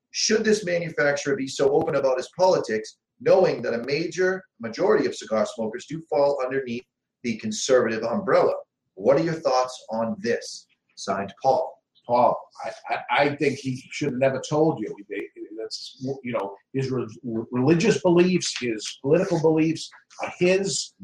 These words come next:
Speaker 2: I don't think it has any sway on if the cigar is good or the cigars are bad, and he's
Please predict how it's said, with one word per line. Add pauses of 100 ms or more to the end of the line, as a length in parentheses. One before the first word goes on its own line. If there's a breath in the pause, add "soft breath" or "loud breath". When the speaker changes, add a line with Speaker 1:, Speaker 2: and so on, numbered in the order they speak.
(180)
Speaker 2:
I
don't
think
it
has
any
sway
on
if
the
cigar
is
good
or
the
cigars
are
bad,
and
he's